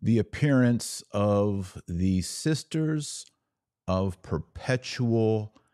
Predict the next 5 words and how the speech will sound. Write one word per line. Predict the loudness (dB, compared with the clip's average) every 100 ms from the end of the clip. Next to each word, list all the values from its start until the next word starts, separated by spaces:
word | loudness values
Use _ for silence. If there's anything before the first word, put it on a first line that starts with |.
| _ _ _
Indulgence. | -2 0 2 2 2 -2 -6 -12
This | -2 -2 -2 -8 -6
is | 0 2 2 0 -4 -12 _ _ _ _
a | -2 -2
troupe | -2 -6 0 2 0 -4